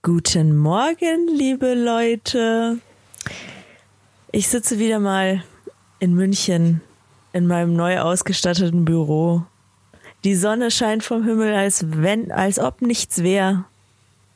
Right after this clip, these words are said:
Und dabei haben wir einen Inzidenzwert seit heute Morgen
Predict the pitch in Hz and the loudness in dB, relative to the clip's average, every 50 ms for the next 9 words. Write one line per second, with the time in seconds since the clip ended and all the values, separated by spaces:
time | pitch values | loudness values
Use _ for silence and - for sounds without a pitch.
0 | _ _ - - - - - - - - - - 233 262 254 - 254 240 208 233 | _ _ -18 -14 -12 -10 -10 -12 -12 -10 -6 -4 -2 -2 0 0 -2 0 0 0
1 | 240 262 262 247 202 220 233 220 226 214 226 214 208 214 208 208 208 196 - _ | 2 2 2 2 0 0 0 0 0 0 2 0 0 2 2 2 0 0 -2 _
2 | _ _ _ _ - 220 214 202 - 240 190 202 208 233 285 311 - - 196 170 | _ _ _ _ -4 -2 0 0 0 0 0 0 0 0 0 -2 -2 0 2 2
3 | 151 147 147 - - - - - - 233 - 381 381 - 320 320 277 277 285 285 | 2 0 0 -4 -6 -8 -6 -4 -2 0 0 0 0 0 0 0 0 0 0 0
4 | 254 240 240 233 233 240 202 165 147 143 151 147 | 0 0 0 0 0 0 2 2 2 2 0 0